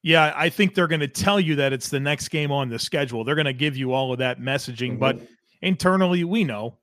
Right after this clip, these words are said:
Speaker 1: I mean, you, we, you've probably seen the picture of Stefon Diggs standing there with his hands on his helmet, watching
Speaker 2: Mm-hmm.
Speaker 1: the,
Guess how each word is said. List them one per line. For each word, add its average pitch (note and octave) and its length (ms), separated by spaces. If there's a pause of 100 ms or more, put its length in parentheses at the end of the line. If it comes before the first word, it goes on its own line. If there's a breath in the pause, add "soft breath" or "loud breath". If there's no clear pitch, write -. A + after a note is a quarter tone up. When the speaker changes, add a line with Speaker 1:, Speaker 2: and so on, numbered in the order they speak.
Speaker 1:
I E3 120
mean, E3 180
you, F3+ 240
we, F#3+ 240
you've F#3 320
probably C#3+ 380
seen C#3+ 200
the B2 80
picture C#3 340
of A#2+ 100
Stefon C3+ 500
Diggs C3 320 (360 soft breath)
standing C#3+ 380
there C3+ 180
with B2 140
his B2 240 (200 soft breath)
hands D3+ 340
on D3+ 160
his C3+ 140
helmet, D3 320
watching A2+ 500
Speaker 2:
Mm-hmm. G2+ 100
Speaker 1:
the, B2+ 200